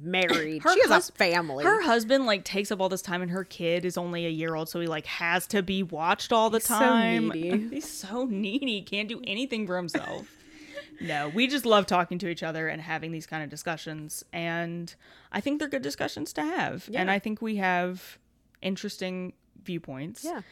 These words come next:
Speaker 2: Um, which brings me to, um, Jordan, what do you, what do you do for a living?
Speaker 1: I am a graduate student currently. I'm getting my P H D in higher education studies. It's technically called,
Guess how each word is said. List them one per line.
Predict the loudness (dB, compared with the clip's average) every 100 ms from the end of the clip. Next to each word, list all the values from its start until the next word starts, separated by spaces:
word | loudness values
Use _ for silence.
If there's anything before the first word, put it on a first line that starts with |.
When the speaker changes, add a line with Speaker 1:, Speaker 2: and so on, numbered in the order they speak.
| -20 _
Speaker 2:
Um, | 0 0 0 -4
which | -2 -2 0
brings | -2 0
me | -2
to, | 0 -2 -4
um, | -4 -6 -8
Jordan, | -10 -8 -6
what | -6 -6
do | -2
you, | -2 -2
what | -4
do | -8
you | -6
do | -4 -4
for | -4
a | -6
living? | -4 -4 -6 -6 -6 -8 -12 -8 0
Speaker 1:
I | 2 2 2 -2
am | -2 0 0 0
a | -4
graduate | -4 -4 -4 -6
student | -6 -6 -8
currently. | -8 -8 -8 -8
I'm | -8
getting | -8 -8 -8
my | -10
P | -8 -8
H | -6 -6 -8
D | -10 -10 -10
in | -14
higher | -14 -12 -10 -10
education | -10 -14 -14 -12 -8 -8
studies. | -8 -10 -10 -10 -8 -8 -8
It's | -8 -10
technically | -10 -10 -10 -12 -12
called, | -10 -8 -8 -10